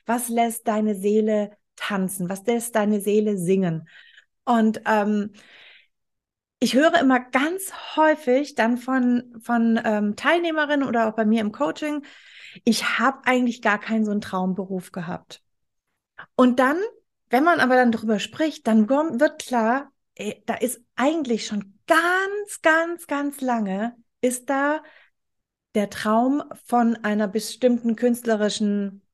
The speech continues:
Tätigkeit, also dem Schreiben, dem Schauspielern, ähm,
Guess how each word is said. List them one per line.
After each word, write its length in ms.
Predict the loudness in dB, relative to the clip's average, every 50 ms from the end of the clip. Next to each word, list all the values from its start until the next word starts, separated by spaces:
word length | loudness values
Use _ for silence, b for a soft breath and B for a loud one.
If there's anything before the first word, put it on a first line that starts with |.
| _ _ _ _ _ _ _ _ _
Tätigkeit, 580 | 0 2 2 2 0 -6 -10 -6 -4 -4 -2 -2
also 180 | -2 -2 0 0
dem 160 | 0 0 0
Schreiben, 540 | -2 -2 0 0 2 2 2 0 -2 -6 -8 B B -4
dem 120 | -2 -2
Schauspielern, 880 | 0 2 2 4 4 2 0 -4 -2 -2 -2 -2 -2 -4 -4 -4 -6 -8 B B B B B -2
ähm, 420 | 2 2 2 2 2 0 -2 -4